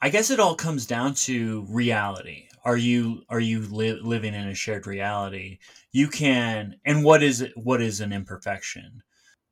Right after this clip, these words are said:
Are you comfortable with the realities of mortality? Like, are you able to be present to realities that encompass so much imperfection?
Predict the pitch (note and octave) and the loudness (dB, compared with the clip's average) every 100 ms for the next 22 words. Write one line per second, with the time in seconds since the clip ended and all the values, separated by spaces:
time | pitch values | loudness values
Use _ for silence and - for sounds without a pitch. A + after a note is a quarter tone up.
0 | _ _ _ _ - B2 B2+ C3 - C3+ | _ _ _ _ -4 2 4 2 2 -2
1 | C3+ B2+ B2 A#2 A2 G2+ A2+ A2 - G#2+ | -2 -4 0 2 0 -2 -6 -6 -8 -6
2 | G2+ G#2+ A2 A2 G#2 G2+ G2+ G2 - A2+ | -4 -2 0 0 -2 -4 -6 -8 -8 -8
3 | A2+ G2+ - F#3+ G#3 F#2 D2 C2+ G2 G2+ | -8 -8 -8 -4 -4 -4 -12 -16 -14 -14
4 | - _ _ _ _ _ A#2 A2+ A#2 C3 | -16 _ _ _ _ _ -2 0 2 2
5 | B2+ B2 A2 A2 G2+ G2 - _ _ - | 2 0 -2 -2 -2 -6 -8 _ _ -6
6 | - A2 G#2 G2+ F#2 - _ _ - A2+ | -6 -4 -6 -8 -12 -20 _ _ -6 -4
7 | G#2 G#2 - - G#2 G2+ G2 F#2 - - | -4 -10 -8 -2 -2 -2 -8 -12 -14 -16
8 | _ _ _ _ _ _ - C3 A2 G#2 | _ _ _ _ _ _ -2 -2 -2 0
9 | A2+ A2+ G#2 G2 F#2 - G#2 - - _ | 0 0 -2 -6 -10 -14 -14 -14 -14 _
10 | _ _ _ _ _ _ _ - A#2+ G#2 | _ _ _ _ _ _ _ -2 0 0
11 | F2 _ _ B2 G#2 A2 A#2 G#2 G2+ - | -6 _ _ -8 -8 -4 -6 -4 -2 0
12 | A2 G#2 G2+ - - - A#2 G2+ F#2+ - | 0 0 -4 -6 -12 -10 -10 -10 -10 -10
13 | G2 - - F#2+ F#2 G#2 | -10 -10 -12 -14 -18 -20